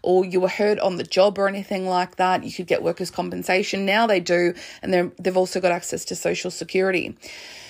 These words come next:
But because the last murder on Norfolk Island before Janelle Patton happened over a century before Janelle's, in fact, a hundred and fifty years before, a major crime case just wasn't something the island ever had to deal with.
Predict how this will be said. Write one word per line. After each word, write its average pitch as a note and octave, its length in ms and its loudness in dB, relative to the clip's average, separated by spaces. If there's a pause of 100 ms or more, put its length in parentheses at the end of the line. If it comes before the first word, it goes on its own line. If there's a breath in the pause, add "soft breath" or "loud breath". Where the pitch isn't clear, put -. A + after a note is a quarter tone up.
(420 loud breath)
But G#3+ 140 6
because B3 300 2
the D4+ 80 4
last G#3+ 400 6
murder F3+ 340 6
on F3+ 140 0
Norfolk F3 340 -2
Island F3+ 380 4
before F3 260 0
Janelle F3 340 -2
Patton F3+ 440 0
happened F3+ 340 -2
over F3 240 0
a F3 40 -2
century F3+ 600 -2
before E3+ 300 -2
Janelle's, F#3+ 500 2
in F3+ 100 -2
fact, F#3 240 -4
a F#3 40 -4
hundred E3+ 320 -6
and F3 80 -8
fifty - 280 -10
years A3 400 2
before, C3 540 0 (600 loud breath)
a - 40 4
major A#3 300 6
crime F#3+ 380 0
case F3 240 -2
just - 200 -8
wasn't F3+ 340 -2
something F3 400 -4
the E3+ 160 -2
island E3+ 460 2
ever E3+ 220 2
had E3+ 220 -6
to F3+ 80 -8
deal F3 280 2
with. - 400 -2